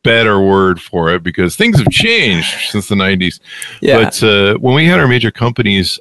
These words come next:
Speaker 1: I, I, um, uh, to me, uh, going around and meeting with each individual employee and motivating them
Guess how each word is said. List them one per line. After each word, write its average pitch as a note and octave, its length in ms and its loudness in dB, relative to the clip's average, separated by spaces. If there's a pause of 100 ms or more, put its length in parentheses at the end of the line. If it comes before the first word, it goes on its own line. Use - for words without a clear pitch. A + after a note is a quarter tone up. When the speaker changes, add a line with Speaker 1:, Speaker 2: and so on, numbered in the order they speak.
(100)
Speaker 1:
I, A2 460 0 (560)
I, A#2 400 2
um, G2 580 0 (580)
uh, B2+ 80 0
to C3+ 180 0
me, D3+ 420 0
uh, - 80 -2 (120)
going D3+ 240 2
around B2+ 200 2
and G2 120 2
meeting G#2 260 4
with F2 160 0
each F#2 240 0
individual E2+ 420 2
employee D2+ 760 -2
and F2 240 -2
motivating G#2+ 640 0
them G2 400 -2